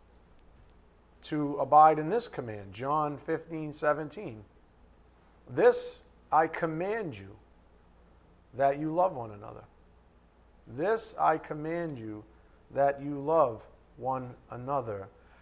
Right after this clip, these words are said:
Being able to follow this command as believers really boils down to perspective. It really does. It re-, really boils down to perspective. Remember being a child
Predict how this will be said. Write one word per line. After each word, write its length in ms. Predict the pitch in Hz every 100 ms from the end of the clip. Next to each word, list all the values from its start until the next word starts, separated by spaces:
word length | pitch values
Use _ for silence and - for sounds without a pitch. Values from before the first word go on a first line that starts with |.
| -
Being 280 | 135 175 170
able 360 | 160 165 160 147
to 220 | - 139
follow 540 | 113 - 160 175 151
this 240 | 131 147 151
command 720 | - 131 131 151 127 117 139 - _ - _ -
as 300 | 139 156 147
believers 880 | 139 135 135 190 160 123 120 117 - - - -
really 420 | 139 214 226 175
boils 400 | 135 156 156 139
down 380 | 131 131 131 135
to 180 | 135
perspective. 720 | 131 156 156 208 240 - 87 - _ - _ _ _ _ _ - _ _ _
It 80 | -
really 340 | 165 240 226 139
does. 460 | 147 139 104 - - _ _ _ _ -
It 100 | 139
re-, 360 | 139 160 190 196
really 400 | 147 185 214 190
boils 360 | 156 165 160
down 280 | 135 139 139
to 120 | 139
perspective. 640 | 127 127 - 143 135 - 104
Remember 380 | 123 175 220
being 320 | 202 165 180 151
a 60 |
child 540 | 123 165 156 123 113